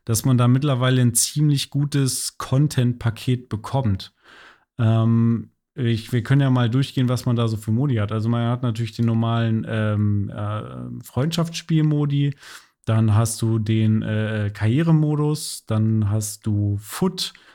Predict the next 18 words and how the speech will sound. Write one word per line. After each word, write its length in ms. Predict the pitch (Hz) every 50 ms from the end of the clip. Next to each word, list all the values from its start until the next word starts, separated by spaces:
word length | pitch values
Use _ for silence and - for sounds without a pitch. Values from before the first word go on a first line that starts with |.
| _ _ _
also 180 | - 110 101 95
fifa 420 | 87 - 123 117 104 107 107 -
Ultimate 420 | 135 143 139 143 139 139 135 127
Team, 500 | - - - 143 139 135 139 139 135 127
du 140 | 113 107 107
hast 200 | 107 104 107 -
Pro 280 | - - - 147 156 151
Clubs, 720 | 156 - - 135 131 131 135 131 - - - - - 120 113
du 160 | 110 110 110
hast 260 | 110 104 - - -
den 300 | 110 110 110 107 104 104
Karrieremodus, 1300 | 104 - 104 107 117 135 156 156 156 147 143 139 139 135 135 131 131 131 131 131 127 - - - - -
du 160 | 120 113 101
hast 480 | 104 113 107 - - - - 113 107
Volta 540 | 110 120 127 151 165 170 165 165 156 156 151
Football, 840 | 147 - - - 165 165 165 - 151 147 147 147 147 156 165 170 165 - - - - - - - _ _ _ _
äh, 340 | - 127 123 123 127 127 131 127 - _ _ _ _
und 380 | - 147 156 165 165 160 -